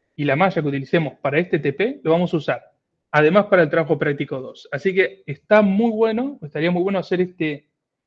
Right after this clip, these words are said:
eh, mallado con las recomendaciones que le indicamos acá. Eh,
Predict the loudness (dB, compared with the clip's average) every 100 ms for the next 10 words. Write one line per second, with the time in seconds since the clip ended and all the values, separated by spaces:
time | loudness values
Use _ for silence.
0 | _ _ _ _ _ _ _ -4 -4 -4
1 | -4 0 0 0 -2 -4 -2 -4 0 0
2 | 0 -2 -2 -2 -2 -2 -2 0 -2 -6
3 | -4 -4 -4 -6 -8 -10 -14 _ _ _
4 | _ _ _ _ _ _ _ _ _ _
5 | _ _ _ _ _ _ _ -4 0 0
6 | -4